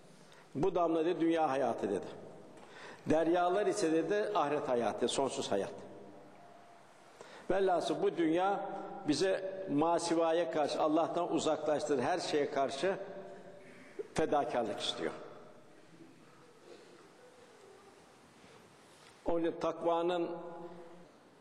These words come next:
göstergesi uğrunda katlanılan fedakarlık olmuş oluyor. Din fedakarlıkla yaşanıyor.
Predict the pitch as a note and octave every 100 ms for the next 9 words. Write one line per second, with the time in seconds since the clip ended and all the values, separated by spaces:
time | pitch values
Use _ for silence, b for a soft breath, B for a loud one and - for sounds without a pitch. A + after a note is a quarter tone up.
0 | - - D#3 - D3+ C#3+ B2+ D3 - G3
1 | F3 - - - - - - D#3 E3 F3
2 | E3+ D#3 - D3 F3 F3 D3+ C3+ C#3 B2+
3 | A#2+ A2 A2 G2+ - - A#1 - - -
4 | - B B B D#3+ G3 F#3+ E3 D#3+ E3
5 | D#3+ E3+ D#3+ F3 D#3 C3+ A#2 G#2+ F#2+